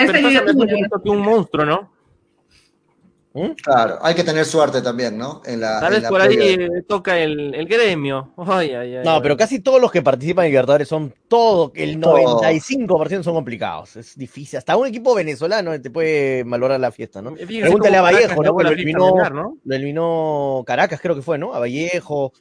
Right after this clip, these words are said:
Speaker 1: Sí.
Speaker 3: este, o sea, cualquier equipo te puede eliminar. Te toca a un, no sé, Die Strongers, un Bolívar,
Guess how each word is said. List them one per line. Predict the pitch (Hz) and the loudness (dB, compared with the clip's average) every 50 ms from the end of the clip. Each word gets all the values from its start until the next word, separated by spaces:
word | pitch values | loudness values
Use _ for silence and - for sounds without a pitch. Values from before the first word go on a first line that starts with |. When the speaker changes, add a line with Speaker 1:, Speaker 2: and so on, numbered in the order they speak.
| _ _ _ _ _ _ - | _ _ _ _ _ _ -4
Speaker 1:
Sí. | 120 | -4
Speaker 3:
este, | 123 123 117 127 123 123 123 120 120 120 120 117 117 117 117 117 117 117 117 113 107 | -2 -2 -4 -6 -8 -6 -6 -4 -4 -4 -4 -4 -4 -6 -6 -8 -8 -8 -10 -8 -8
o | 120 127 | -8 -6
sea, | - 160 147 | -6 -6 -6
cualquier | - 147 156 156 254 | -6 -6 -6 -4 -4
equipo | 196 143 147 131 120 107 | -4 -4 -2 -4 -4 -4
te | 110 104 | -4 -4
puede | 113 110 | -4 -4
eliminar. | 101 95 92 92 104 107 101 101 104 | -4 -6 -8 -10 -10 -10 -10 -10 -6
Te | - 135 - | -4 -2 0
toca | 185 160 165 147 143 | 4 4 6 6 6
a | 147 | 6
un, | 160 170 170 170 165 160 156 147 147 143 | 4 4 2 0 -2 -2 -4 -4 -6 -6
no | 147 139 | -6 -6
sé, | - 160 131 123 | -4 -4 -4 -2
Die | 120 127 | -2 -6
Strongers, | - - 156 170 180 185 190 185 175 156 143 139 117 | -6 0 4 4 6 6 6 6 4 2 2 0 0
un | 156 160 151 | -2 0 2
Bolívar, | 147 139 143 165 175 175 180 180 160 147 139 139 135 131 | 2 4 4 2 2 2 4 4 6 6 6 6 4 2